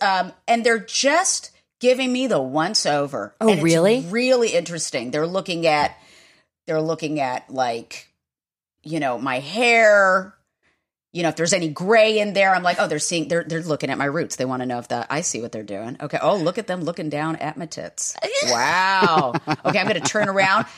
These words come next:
Speaker 1: and they're gonna see that, yes, I do have a very flat ass. It's just a line with a hole. But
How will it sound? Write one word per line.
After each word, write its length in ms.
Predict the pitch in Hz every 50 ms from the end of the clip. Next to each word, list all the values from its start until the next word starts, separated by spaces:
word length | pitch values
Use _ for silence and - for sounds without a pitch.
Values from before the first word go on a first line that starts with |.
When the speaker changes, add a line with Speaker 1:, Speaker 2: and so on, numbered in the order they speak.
| - -
Speaker 1:
and 180 | - 196 202 196
they're 100 | 208 202
gonna 140 | 202 208 202
see 240 | - - 208 208
that, 140 | 208 214 - 269
yes, 260 | 330 208 156 - -
I 140 | - 190 170
do 140 | 175 196
have 140 | 185 175 165
a 60 | 180
very 340 | 160 147 - 175 160 165 180
flat 400 | 175 - - 180 165 156 156 - -
ass. 500 | 185 151 110 101 82 - - - - - _ _ _ _ _ _ _ _
It's 180 | 190 170 - -
just 160 | 202 190 -
a 60 | 196
line 480 | 190 190 208 214 208 185 170 147 135 135
with 100 | 147 143
a 60 | 143
hole. 500 | 131 - - 208 190 156 127 104 98 80 - - - - - - - - - - - - - 906 960 - -
But 100 | -